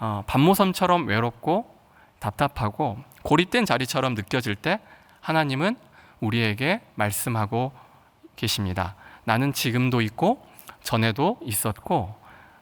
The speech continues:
장차 올 자다. 나는 너를 사랑하고 너를 죄에서 해방하였으며 너를 나라와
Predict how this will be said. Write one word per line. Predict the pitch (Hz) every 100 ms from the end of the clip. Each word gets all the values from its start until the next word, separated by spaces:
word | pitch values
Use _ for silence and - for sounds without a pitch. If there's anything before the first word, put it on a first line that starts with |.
| -
장차 | - 117 - 160 196
올 | - 107
자다. | - 101 101 107 - _ - _
나는 | - 113 156 262 - - - - -
너를 | 110 117
사랑하고 | - 139 127 120 110 185 285 - - _ _ - - - -
너를 | 110 131
죄에서 | - 127 127 139 127
해방하였으며 | 165 160 151 143 123 - 120 151 254 - - - - - - - _ _
너를 | 113 117 139
나라와 | 123 107 120 120 147 220